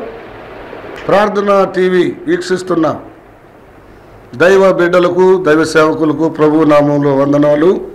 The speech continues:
దేవుడు నాకు ఇచ్చిన ఈ మంచి అవకాశాన్ని బట్టి, ఈ ప్రార్థన టీవీ సంఘ బిడ్డలతో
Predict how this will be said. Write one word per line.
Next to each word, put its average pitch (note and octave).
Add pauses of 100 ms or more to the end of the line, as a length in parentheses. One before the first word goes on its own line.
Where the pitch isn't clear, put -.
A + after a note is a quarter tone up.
(1160)
దేవుడు A#3
నాకు G3
ఇచ్చిన F#3
ఈ E3
మంచి F3
అవకాశాన్ని D3+
బట్టి, F3+ (1600)
ఈ D3+
ప్రార్థన G3 (120)
టీవీ F3+ (520)
సంఘ G3+
బిడ్డలతో G#3